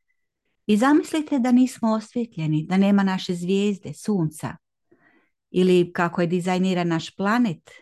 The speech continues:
koji ima sve što je potrebno za naš život zahvaljujući svojoj strukturi, zahvaljujući suncu, doista nepregledno je to naše čuđenje i divljenje. U ovom našem druženju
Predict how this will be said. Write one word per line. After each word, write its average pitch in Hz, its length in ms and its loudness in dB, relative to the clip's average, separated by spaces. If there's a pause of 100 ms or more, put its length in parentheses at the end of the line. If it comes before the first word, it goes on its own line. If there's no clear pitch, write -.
koji 156 160 -8
ima 160 160 -4
sve 175 200 -6
što 175 140 -8
je 165 120 -6
potrebno 208 460 -2
za 165 120 -4
naš 160 180 0
život 165 380 -4
zahvaljujući 156 960 -6 (420)
svojoj 175 240 0
strukturi, 185 840 -2 (280)
zahvaljujući 160 640 -4
suncu, 202 640 -4 (420)
doista 190 680 -4 (540)
nepregledno 240 760 2
je 180 120 -4
to 202 160 -2
naše 175 520 -2 (460)
čuđenje 156 760 -2 (460)
i 175 100 -2
divljenje. 151 760 -2 (2500)
U 226 160 4
ovom 214 240 6
našem 180 380 2
druženju 202 640 0